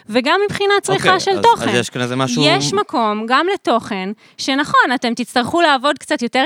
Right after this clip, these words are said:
Speaker 1: קשה כדי להנגיש אותו בשבילנו, אבל יש גם קהל
Speaker 2: לא, אבל הטענה תהיה ש-
Speaker 1: לתוכן עמוק ורציני
Speaker 2: הטענה תהיה
Speaker 1: ומשמעותי.
Speaker 2: שבעולם תחרותי, ואת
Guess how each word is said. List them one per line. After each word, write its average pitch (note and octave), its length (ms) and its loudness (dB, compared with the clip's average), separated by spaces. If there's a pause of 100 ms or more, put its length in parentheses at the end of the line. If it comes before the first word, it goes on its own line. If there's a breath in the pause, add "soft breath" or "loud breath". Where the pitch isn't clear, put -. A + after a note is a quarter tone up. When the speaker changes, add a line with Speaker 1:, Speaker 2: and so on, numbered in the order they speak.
Speaker 1:
קשה C4 260 -2
כדי A#3+ 200 -2
להנגיש G#3 560 -2
אותו F3 340 -6 (280 loud breath)
בשבילנו, F#3+ 680 0 (220 loud breath)
אבל A3+ 220 2
יש C#4 360 0
גם C#4+ 240 2
קהל C#4 120 -4 (160)
Speaker 2:
לא, C#3+ 80 4
אבל C3 80 0
הטענה A#2+ 420 0
תהיה B2+ 360 -2
ש- - 80 -6
Speaker 1:
לתוכן E4+ 460 0 (120)
עמוק F#4+ 260 -2
ורציני F#4 600 2
Speaker 2:
הטענה - 140 2 (120)
תהיה F4 100 2
Speaker 1:
ומשמעותי. E4+ 360 2 (180)
Speaker 2:
שבעולם A2+ 580 0
תחרותי, A2+ 540 -6
ואת A2 120 -4